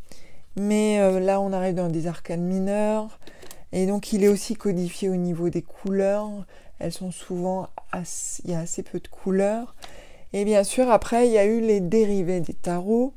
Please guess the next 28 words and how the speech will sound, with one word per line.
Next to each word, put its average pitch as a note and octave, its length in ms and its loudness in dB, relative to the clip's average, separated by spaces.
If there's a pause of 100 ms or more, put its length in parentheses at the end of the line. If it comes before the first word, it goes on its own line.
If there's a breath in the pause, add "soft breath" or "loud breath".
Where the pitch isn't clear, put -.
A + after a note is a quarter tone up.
(580 loud breath)
Alors, F#3 420 -4
euh, F#3 100 0
je F3 120 -2
prends F#3+ 300 -6
par F3+ 180 -2
exemple F#3 400 -4
l'exemple F#3+ 560 -6
du, F3+ 340 -6 (160)
euh, F3+ 580 -8 (720 soft breath)
je - 60 -10
cherchais - 420 -6
le E3 140 -2
tarot D3+ 460 -8 (240)
de, G#3 160 -4 (1300 soft breath)
de F3 120 -10
quoi ? - 320 -8 (640 loud breath)
Je F3 60 -12
ne G#3 120 -10
sais G3 160 -8
plus. F3 340 -8 (640 loud breath)
Bon, F3+ 80 -8
on F3 40 -6
va D#3 100 -4
en D3+ 100 -4
prendre E3 300 -6
un E3+ 120 0
au E3+ 100 0
hasard. F3+ 640 -4